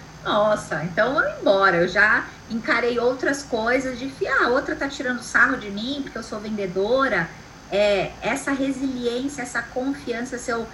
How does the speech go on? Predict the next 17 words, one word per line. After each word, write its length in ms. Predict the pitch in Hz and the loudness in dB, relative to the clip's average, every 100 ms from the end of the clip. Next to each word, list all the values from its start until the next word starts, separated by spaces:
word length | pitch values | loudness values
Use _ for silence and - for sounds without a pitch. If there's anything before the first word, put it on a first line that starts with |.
| - - - | -16 -20 -14
pudesse 380 | 220 233 240 - | -4 0 0 0
todos 400 | 247 254 285 262 | 0 0 0 -4
os 140 | 254 233 | -6 -8
dias, 400 | 208 226 202 190 | -8 0 0 0
né, 260 | 196 202 - | -2 -2 -4
pegar 340 | 190 190 220 | -4 0 0
e 60 | 240 | -2
vestir 680 | 196 214 - - 247 240 240 - - - | -6 -8 -6 -8 -6 -4 -4 -6 -18 -4
alguma 400 | - 190 214 285 | 0 2 2 2
pessoa 460 | 285 262 - 262 214 | 2 0 0 0 0
e 40 | |
falar, 280 | - 214 202 | -2 -2 0
"Vai, 280 | 220 202 185 | 2 4 2
veste, 460 | 190 202 196 - | 0 -2 -2 -6
confiança 640 | - 226 233 247 247 277 294 | -8 -8 -6 -4 -4 -4 -2
e 100 | 269 | -2
resiliência 680 | 240 233 214 220 269 254 | -4 -8 -6 -6 -6 -6